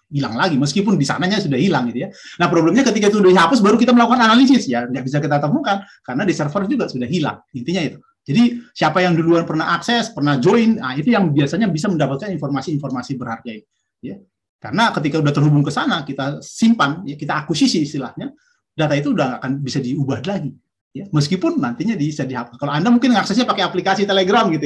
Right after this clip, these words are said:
ya, nah, otomatis ketika dihapus kita nggak bisa lihat lagi yang dihapus ya kan. Nah, tapi kalau kita dengan, uh, cloud forensik kita bisa masih melihat historinya. Itu nggak akan kehapus karena dia sudah disedot berupa H T M L nanti di sistem kita.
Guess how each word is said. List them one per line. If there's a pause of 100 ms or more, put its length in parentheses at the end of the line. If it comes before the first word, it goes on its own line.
ya, (240)
nah,
otomatis
ketika
dihapus
kita
nggak
bisa
lihat
lagi
yang
dihapus
ya
kan. (240)
Nah,
tapi
kalau
kita
dengan,
uh,
cloud
forensik
kita
bisa
masih
melihat
historinya. (320)
Itu
nggak
akan
kehapus (200)
karena
dia (280)
sudah
disedot
berupa
H
T
M
L
nanti
di
sistem
kita.